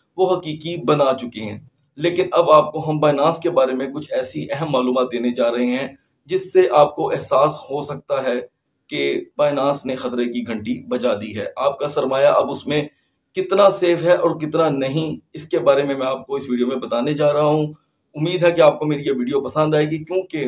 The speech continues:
मैं आपको किबलस वक्त इस खतरे से आगाही देने जा रहा हूं। वीडियो पसंद आए तो इसे अपने friend circle में share कर लीजिएगा। आपसे request करूंगा कि skip मत कीजिएगा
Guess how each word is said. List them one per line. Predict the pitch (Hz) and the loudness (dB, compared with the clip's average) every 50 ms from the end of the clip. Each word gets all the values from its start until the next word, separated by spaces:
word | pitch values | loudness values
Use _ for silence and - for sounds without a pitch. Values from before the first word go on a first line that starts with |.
| 120 - _ 120 | -6 -8 _ -6
मैं | 135 143 | -4 -2
आपको | - - 135 135 135 139 156 151 | 2 2 2 2 2 -2 -6 -8
किबलस | - - 185 180 185 180 165 - 131 143 | -6 -6 -6 0 0 0 0 0 -2 -4
वक्त | 143 127 120 - | -4 -4 -4 -10
इस | - - | -16 -10
खतरे | - 135 127 127 131 127 127 | -8 -6 -6 -2 -2 -2 -2
से | - - - - - | -2 -4 -8 -4 -2
आगाही | 143 127 120 120 120 117 - 147 - | -2 0 2 2 0 0 -2 -8 -10
देने | 117 120 120 113 123 127 | -6 -6 -4 -4 -4 -6
जा | 123 - 120 113 - | -4 -2 -2 0 0
रहा | 110 113 110 | 0 -2 -4
हूं। | 110 107 107 110 - - _ _ _ _ _ _ _ 143 | -4 -8 -10 -10 -14 -18 _ _ _ _ _ _ _ -6
वीडियो | 151 160 190 190 | 2 4 4 4
पसंद | 180 165 - 170 165 165 160 156 | 4 0 -2 -2 -2 0 2 4
आए | 151 156 165 170 165 - | 6 6 6 4 4 -2
तो | - 147 - - | -6 -8 -8 -8
इसे | 123 - 147 | -6 -4 -2
अपने | 139 135 139 131 | -2 -2 -2 -4
friend | 120 147 151 147 | -4 -4 -4 -4
circle | 151 147 - - 143 | -4 -6 -6 -6 -8
में | 131 143 | -6 -6
share | 123 - - 151 156 | -8 -4 -4 -4 -2
कर | 156 156 151 | 0 -2 -2
लीजिएगा। | 156 151 151 156 151 156 160 156 147 151 - - _ _ _ - | -2 -2 -2 -4 0 2 2 2 2 0 -6 -14 _ _ _ -2
आपसे | 170 180 180 - 190 190 | 0 0 0 2 2 0
request | 170 151 160 170 185 180 - - | 0 6 6 6 6 6 2 0
करूंगा | 165 156 156 151 160 165 | 0 0 0 0 0 0
कि | - 156 147 | 0 -4 -8
skip | - - - 170 - 123 | -10 -8 -8 -6 -4 -2
मत | 123 127 139 139 139 - | 0 0 0 0 -2 -6
कीजिएगा | 156 151 139 156 151 - 156 165 | -10 -6 -4 -2 -2 0 0 -2